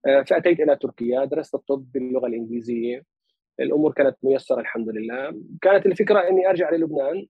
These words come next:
لكن وضع اللاجئين الفلسطينيين في لبنان معروف للأسف، كثير أو يعني معظم المهن ممنوع العمل فيها.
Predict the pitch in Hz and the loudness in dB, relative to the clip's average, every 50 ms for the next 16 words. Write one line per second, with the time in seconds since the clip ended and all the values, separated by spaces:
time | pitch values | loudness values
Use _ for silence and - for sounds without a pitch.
0 | _ _ 156 151 147 139 - 151 151 147 147 160 170 156 143 143 151 147 143 147 | _ _ -8 -8 -8 -6 -6 -8 -8 -6 -4 -4 -2 -2 -2 -2 -2 -2 -2 -2
1 | 143 143 135 143 151 156 143 - - 139 - - 135 139 143 143 147 147 143 135 | -2 -2 -4 -4 -6 -6 -6 -8 -12 -16 -16 -14 -12 -10 -6 -6 -4 -6 -6 -8
2 | - _ 139 139 139 131 139 139 131 - 135 135 127 _ 123 107 - - - 120 | -12 _ _ -8 -6 -6 -4 -4 -4 -4 -6 -8 -10 _ -16 -16 -16 -18 -18 -20
3 | - _ _ _ _ 131 - - 139 127 123 131 139 127 117 113 113 113 117 143 | -20 _ _ _ _ -10 -4 -4 -4 -4 -4 -8 -12 -12 -12 -12 -10 -4 0 0
4 | 135 135 131 127 - 127 123 127 127 123 120 120 120 120 127 131 117 113 120 117 | 2 2 2 0 0 -2 -2 -2 -2 -2 -4 -4 -2 -2 -2 -2 -4 -4 -6 -8
5 | 113 107 110 110 113 123 120 113 107 - _ 117 110 110 110 120 | -8 -10 -12 -12 -8 -8 -8 -8 -8 -10 _ -10 -10 -8 -10 -12